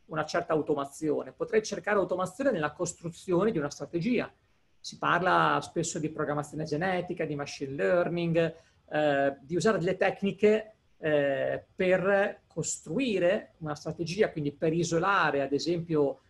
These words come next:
delle condizioni sul grafico dei prezzi che sarebbero difficilmente individuabili da un occhio umano, e andando su quelle poi a costruire delle strategie.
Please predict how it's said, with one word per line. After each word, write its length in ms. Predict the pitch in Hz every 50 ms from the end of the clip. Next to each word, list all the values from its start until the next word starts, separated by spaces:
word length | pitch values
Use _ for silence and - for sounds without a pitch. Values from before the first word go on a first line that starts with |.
| _ _
delle 280 | - 135 147 147 147
condizioni 640 | - - 160 151 143 151 - - - 214 202 180 165
sul 160 | - - 147
grafico 280 | 156 170 165 - - 190
dei 140 | 208 226
prezzi 420 | 226 - 165 180 190 175 - - 147
che 100 | - 143
sarebbero 360 | - - 147 147 135 151 147
difficilmente 720 | 139 143 - - 143 - - - 135 147 165 170 165 165
individuabili 640 | 151 135 143 139 143 139 151 151 165 160 143 131 131
da 80 | 135 139
un 80 | 143
occhio 500 | 151 151 151 - - 151 143 139 135 131
umano, 460 | - 160 139 131 147 156 170 190 190 - - _ _ _ _ _
e 460 | - 180 165 156 151 147 147 143 143 -
andando 460 | - 175 175 165 165 156 156 156 180
su 160 | 170 - 214
quelle 200 | - 156 151 160
poi 140 | 160 160 165
a 60 | 147
costruire 440 | 143 - 175 160 - - 170 165 170
delle 160 | 147 139 143
strategie. 720 | 143 - - 135 - - 139 - - 135 131 135 135 -